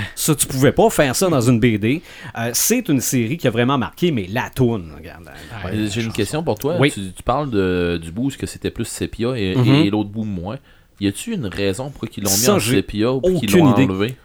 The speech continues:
Speaker 2: Aucune idée. Ben, de toute façon, les dessins sont pas faits pareil non plus. C'est peut-être pas la même compagnie, ça a peut-être changé entre-temps, mais c'est dans le bout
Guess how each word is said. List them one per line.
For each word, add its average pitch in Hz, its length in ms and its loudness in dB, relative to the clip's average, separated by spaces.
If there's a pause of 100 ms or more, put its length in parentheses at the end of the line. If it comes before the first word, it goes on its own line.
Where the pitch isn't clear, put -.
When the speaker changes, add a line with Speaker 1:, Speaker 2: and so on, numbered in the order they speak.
(140)
Speaker 2:
Aucune 170 320 6
idée. 143 160 0
Ben, 147 160 2 (100)
de 135 80 4
toute 135 140 -2
façon, 214 260 2
les 156 160 4
dessins 139 320 2
sont 147 140 2
pas 131 100 4
faits 147 160 2
pareil 147 300 2
non 120 180 2
plus. 160 300 -2 (220)
C'est - 220 0
peut-être 151 200 0
pas 196 100 -2
la 185 120 0
même 147 160 2
compagnie, 135 680 4
ça - 140 0
a - 20 -8
peut-être 151 240 0
changé 131 300 2
entre-temps, 143 560 0 (280)
mais 160 540 2 (300)
c'est 220 400 0
dans 147 180 2
le 120 160 6
bout 156 420 0